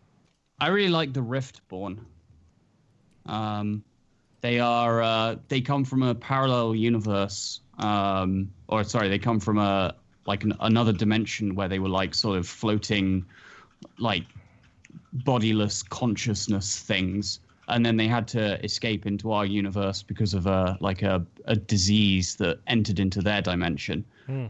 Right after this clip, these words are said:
Speaker 1: So they constructed these kind of funky looking robot bodies for themselves and are like, "What is this?" to basically everything.
Speaker 2: Cool.
Speaker 1: But curiously, they're not the science faction. They are all, they are, uh, kind of tend towards industrialist stuff.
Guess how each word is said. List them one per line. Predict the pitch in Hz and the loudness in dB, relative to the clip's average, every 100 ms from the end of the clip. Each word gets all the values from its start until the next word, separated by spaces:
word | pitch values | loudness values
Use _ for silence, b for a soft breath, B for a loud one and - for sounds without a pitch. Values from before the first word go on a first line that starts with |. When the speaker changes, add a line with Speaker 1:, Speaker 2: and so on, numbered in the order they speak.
| - | -2
Speaker 1:
So | 120 | 0
they | 110 | 2
constructed | 110 113 - 127 - 113 | 2 0 0 -4 -4 -2
these | 104 101 | 0 0
kind | 117 104 | 0 0
of | 101 | 0
funky | 117 104 104 | -2 -2 0
looking | 104 104 95 95 | 0 0 0 2
robot | 104 92 90 | 2 0 -2
bodies | 117 101 95 - | -2 0 -2 -4
for | 101 | -4
themselves | 92 95 82 71 98 - | -2 -2 -2 -2 -4 -4
and | 92 | -2
are | 90 | 0
like, | 90 87 - - _ | 0 0 -4 -20 _
"What | 90 | -4
is | 104 120 | -2 2
this?" | 170 131 - - _ | 0 0 -4 -12 _
to | - | -8
basically | 82 104 92 92 92 87 | -2 0 0 -4 -4 -2
everything. | 92 92 90 85 - _ b b b _ | -2 -2 -6 -6 -8 _ b b b _
Speaker 2:
Cool. | - 277 - _ _ | -10 -8 -8 _ _
Speaker 1:
But | 147 156 | -2 0
curiously, | - 202 226 156 147 139 | -2 0 2 0 0 0
they're | 143 | 2
not | 170 180 | 0 0
the | |
science | - 202 165 92 | -2 0 0 -2
faction. | - 98 - - 101 104 | -6 -6 -6 -8 -6 -2
They | 123 | 0
are | 127 123 120 120 | 2 2 0 -2
all, | 147 143 143 131 123 | -2 0 2 2 0
they | 113 139 | 0 2
are, | 139 131 127 131 127 127 _ _ _ | 2 2 2 0 0 -4 _ _ _
uh, | 120 120 | -2 0
kind | 123 135 | 0 0
of | 120 | 0
tend | - 135 120 | 2 2 2
towards | 113 110 107 - | 2 2 0 0
industrialist | 117 107 117 113 90 92 92 - - - - - | 0 2 0 0 -2 0 -2 -6 -12 -20 -18 -16
stuff. | - 104 90 - | -6 -2 -2 -6